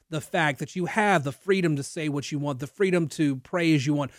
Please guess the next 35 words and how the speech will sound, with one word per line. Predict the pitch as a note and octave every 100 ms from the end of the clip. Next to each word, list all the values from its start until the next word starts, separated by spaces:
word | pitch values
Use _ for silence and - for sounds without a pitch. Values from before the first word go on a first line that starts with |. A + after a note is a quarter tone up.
| _ _
the | E3
freedom | - A3 G#3+ F#3+
to | - F3
practice | - - F#3 F#3 F3+ -
and | C#3
carry | - G3 F#3+ E3
arms | E3 E3+ E3+ D#3+
and | D#3+
all | A3 C4+
this | B3 -
other | A#3+ G3 F3+
stuff. | - D3 F#2 - _ _ _ _ _ _ _
They | F#3 A3+
don't | C4+ D4 G3+
like | F#3+ F#3+ F3
it | E3 - - -
because | G3+ A3
it's | F#3+ G3
a |
list | F#3+ A#3+ -
of | F#3+
negative | D#3+ F3+ G3 F3 E3+ C#3
powers | - D3 B2+ A#2 C#3+
on | B2+
the | A2
government. | D#3 B2+ A#2 D#3+
It's | A3
a |
list | A#3+ D4 -
of | G3+
things | - G#3+ G3
the | F#3
government | C3 F#3 D#3 D#3 -
cannot | G3+ F#3+ E3 D3+ C3
do. | D3 G#2+